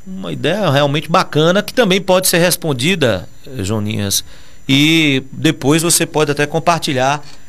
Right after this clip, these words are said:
a resposta pra com os nossos ouvintes, se isso pode ser feito como uma forma até de, eh, atrativo turístico. As pessoas, num, a grande maioria,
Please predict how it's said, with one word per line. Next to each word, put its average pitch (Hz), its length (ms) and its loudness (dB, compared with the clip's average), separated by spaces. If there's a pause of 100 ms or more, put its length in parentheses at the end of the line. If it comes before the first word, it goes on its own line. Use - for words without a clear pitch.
(120)
a 135 120 2
resposta 135 600 0
pra 196 160 0
com 143 220 0
os 113 80 -2
nossos 123 320 0
ouvintes, 143 380 2
se 190 140 2
isso 165 160 0
pode 151 260 2
ser 143 200 2
feito 139 500 -2 (560)
como 139 180 0
uma 147 160 4
forma 143 320 2
até 131 280 2
de, 160 240 2
eh, 139 300 2 (120)
atrativo 147 680 0
turístico. 175 560 0
As - 200 -4
pessoas, 226 440 2 (840)
num, 135 680 2
a 113 100 4
grande 170 340 2
maioria, 170 440 2